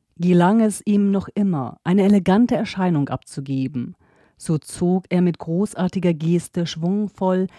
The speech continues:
den schwarzen Zylinder vom Kopf, verbeugte sich tief vor den verehrten Anwesenden und ließ sie dann an seiner Entscheidung teilhaben.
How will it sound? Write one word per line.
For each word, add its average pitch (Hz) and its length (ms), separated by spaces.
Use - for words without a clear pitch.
den 190 100
schwarzen 202 440
Zylinder 185 500
vom 131 280
Kopf, - 480
verbeugte 190 520
sich - 200
tief 170 380
vor 170 160
den 165 140
verehrten 170 440
Anwesenden 170 800
und 175 180
ließ 208 320
sie 202 140
dann 160 340
an 175 220
seiner 170 280
Entscheidung 170 560
teilhaben. 127 800